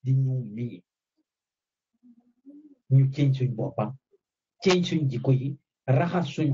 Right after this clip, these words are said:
xol yi, jàngal suñ xale yi. Starté ko ci kër gi, dem si school si, xale yi màgg ak lii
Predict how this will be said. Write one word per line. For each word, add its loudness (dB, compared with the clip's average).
xol 0
yi, -6
jàngal 0
suñ -4
xale -8
yi. -10
Starté 0
ko -6
ci -6
kër 2
gi, -16
dem 0
si -4
school -2
si, -20
xale 2
yi -2
màgg 0
ak -2
lii -6